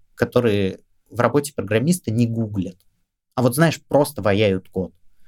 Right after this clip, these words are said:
Я таких не встречал, я не знаю, как у тебя вот.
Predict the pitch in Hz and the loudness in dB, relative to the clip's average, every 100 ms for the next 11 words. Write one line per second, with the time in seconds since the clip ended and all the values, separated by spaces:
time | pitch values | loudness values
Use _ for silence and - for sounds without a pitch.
0 | - - - - _ _ _ _ _ 104 | -20 -20 -20 -20 _ _ _ _ _ 0
1 | 143 - - 139 - 113 - 104 110 92 | 0 0 -4 -4 -2 -2 -2 -4 -2 -2
2 | 85 92 98 104 92 95 90 - - 92 | -2 -4 -2 0 0 0 -4 -4 -8 -8
3 | 107 | -10